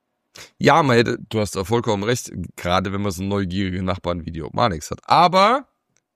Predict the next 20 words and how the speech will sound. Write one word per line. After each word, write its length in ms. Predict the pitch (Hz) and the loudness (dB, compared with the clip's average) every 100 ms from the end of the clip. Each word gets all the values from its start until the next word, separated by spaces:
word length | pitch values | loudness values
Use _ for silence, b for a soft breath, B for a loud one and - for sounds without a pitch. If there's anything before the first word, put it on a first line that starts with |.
| _ _ _ | _ _ _
wie 200 | 101 120 | 0 4
auch 140 | 117 | 4
immer. 320 | 104 92 85 - _ b b b b b b b b b b _ - | 2 -4 -8 -12 _ b b b b b b b b b b _ -4
Der 80 | 104 | 0
Mensch 300 | 123 135 - | 2 2 -2
ist 180 | 113 123 | 0 4
da, 480 | 123 143 175 233 233 _ _ _ | 4 4 2 -2 -8 _ _ _
hat 240 | - 117 - | -2 -2 0
etwas 260 | - 120 | -4 -6
gesehen, 400 | - 92 123 147 | -4 2 2 2
das 100 | 139 | 0
so 140 | - 113 | -2 -2
wie 80 | 110 | -2
ein 80 | |
Raumschiff 460 | 98 113 175 - 131 | 2 2 2 -2 -4
aussieht 500 | - - - 127 135 | -4 -4 0 0 0
und 160 | 95 107 | -2 -4
er 180 | 101 - | -4 -2
würde 220 | 120 101 | -2 0
das 220 | 110 101 | -2 -4